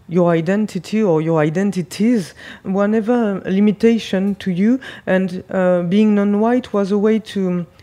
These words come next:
open doors, to explore things, and your work was also, um, a way maybe to, um, to expand the notion of normality.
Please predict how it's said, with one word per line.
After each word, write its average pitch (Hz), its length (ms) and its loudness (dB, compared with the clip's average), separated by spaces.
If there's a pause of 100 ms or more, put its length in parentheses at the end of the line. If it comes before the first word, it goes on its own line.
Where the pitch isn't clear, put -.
(140)
open 214 300 2
doors, 175 480 -2 (300)
to 202 100 2
explore 226 560 4
things, 175 540 -6 (280)
and 202 160 4
your 202 140 2
work 247 400 2
was 202 140 -2
also, 202 520 0
um, 185 300 -2 (300)
a 190 100 2
way 208 280 2
maybe 190 460 -2
to, 185 380 -4
um, 156 640 -6 (1040)
to 180 480 0
expand 285 680 -2
the 196 160 2
notion 208 320 0
of 196 220 -4
normality. 202 720 0